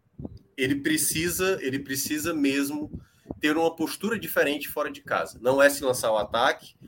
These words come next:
mas ter um pouco mais de equilíbrio e aperfeiçoar mais o seu setor ofensivo. Mesmo com peças limitadas, volto a falar,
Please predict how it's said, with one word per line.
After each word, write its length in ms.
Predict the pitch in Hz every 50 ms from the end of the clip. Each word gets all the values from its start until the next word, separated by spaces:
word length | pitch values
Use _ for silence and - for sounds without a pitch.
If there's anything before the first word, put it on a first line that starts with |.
| - -
mas 220 | - 113 117 113 -
ter 120 | - 151
um 60 | 156
pouco 280 | 143 156 151 143 139 135
mais 200 | 123 123 120 120
de 60 | 123
equilíbrio 640 | 123 123 - 135 117 120 127 139 139 143 185 190 - - - - _ _ _
e 80 | 135 143
aperfeiçoar 840 | 147 - - - 196 214 202 208 - 202 190 - - 175 170 156
mais 240 | 143 131 131 131 135
o 60 | 135
seu 180 | 131 - 143 139
setor 300 | 139 147 139 143 135 135
ofensivo. 500 | - - 151 - - - 104 92 - - _ _ - - _ _
Mesmo 600 | - 123 131 151 185 233 254 269 233 240 233 240
com 120 | - 185 190
peças 760 | - - 127 113 104 101 - - 101 95 - - - - - _ _ -
limitadas, 840 | 104 113 117 120 110 - - - 123 117 117 127 180 185 160 135
volto 220 | 117 113 117 - 135
a 40 | 127
falar, 460 | - 117 104 98 95 104 - -